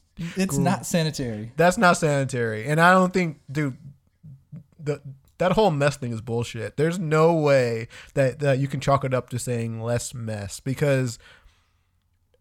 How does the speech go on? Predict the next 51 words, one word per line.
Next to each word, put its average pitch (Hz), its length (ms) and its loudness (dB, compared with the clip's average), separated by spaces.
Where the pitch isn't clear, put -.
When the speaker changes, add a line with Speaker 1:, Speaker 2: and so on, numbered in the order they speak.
Speaker 2:
I 160 80 2
mean, 170 360 2
whose 220 180 4
belly 226 280 6
button's 202 340 4
deep 175 260 2
enough 156 360 4
to, 175 100 2
like, 156 200 4
hold 175 340 4
that 160 180 4
much 160 220 2
<laughs> - 100 -4
fucking 185 440 2
cum 165 300 -2
anyways? 131 440 -2
You 131 60 -4
know 143 80 0
what 156 100 2
I 160 60 2
mean? 165 120 0
Speaker 1:
So 214 80 6
not 214 300 4
Speaker 2:
You 202 60 4
have, 226 100 6
Speaker 1:
only 240 140 6
Speaker 2:
like, 240 120 6
Speaker 1:
does 165 220 2
Speaker 2:
a - 20 -2
Speaker 1:
distance 175 600 4
vary, 135 420 4
but 131 240 0
the 160 140 2
amount 135 420 2
varies. 101 640 -4
Speaker 2:
But, 175 300 0
but 196 140 2
the 202 80 0
Speaker 1:
What 180 100 6
if - 60 4
he 165 80 6
Speaker 2:
amount 226 140 6
Speaker 1:
just 185 180 2
Speaker 2:
varies. 113 340 -8
Speaker 1:
What 220 120 2
if 240 140 -4
he 247 100 0
just 202 180 -2
has 160 300 0
some 98 460 -2
drops? 101 760 -6